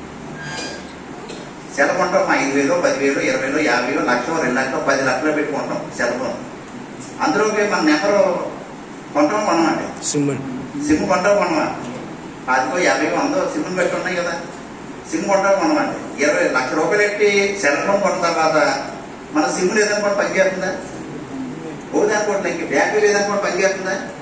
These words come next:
Speaker 1: సిమ్ ఉండి, బ్యాటరీ ఉండి, సెల్ ఉందనుకోండి, బ్యాటరీ ఛార్జింగ్ లేదనుకోండి, పనిచేస్తుందా? కరెంట్ అవసరం, బ్యాటరీ అవసరం, ఛార్జింగ్ పెట్టుకోవాలి. అలా ఇది ఏంటంటే ఒకదానికొకటి, ఒకదానికొకటి చైన్ లింక్ లేండి.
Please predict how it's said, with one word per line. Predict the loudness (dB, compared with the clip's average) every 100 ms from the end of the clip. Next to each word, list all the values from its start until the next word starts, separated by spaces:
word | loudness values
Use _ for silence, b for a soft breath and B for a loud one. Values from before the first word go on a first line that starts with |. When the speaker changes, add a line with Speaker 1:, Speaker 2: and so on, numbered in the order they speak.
| -14 -12 -10 -4
Speaker 1:
సిమ్ | -2 2
ఉండి, | 4
బ్యాటరీ | 4 4 2 0
ఉండి, | 0 2 2 2 -4 -8 -14 -14 -4
సెల్ | 0 2
ఉందనుకోండి, | 2 2 0 0 2
బ్యాటరీ | 2 2 0 2
ఛార్జింగ్ | 2 0 2
లేదనుకోండి, | 4 4 0 0
పనిచేస్తుందా? | 2 2 2 2 0 -2 -4 -10 -12 -12 -4
కరెంట్ | 0 0 0
అవసరం, | 0 -2 0
బ్యాటరీ | 0 2 0
అవసరం, | 0 -2 -8 -12 -14 -14 0 2
ఛార్జింగ్ | 2 0
పెట్టుకోవాలి. | -2 -2 -6 -8 -10 -10 -6 0
అలా | 2
ఇది | 4 4 2
ఏంటంటే | 2 0 0 0
ఒకదానికొకటి, | 0 2 2 2 2 2
ఒకదానికొకటి | 2 2 4 4 2
చైన్ | 2 2 2
లింక్ | 0 -2
లేండి. | -2 -2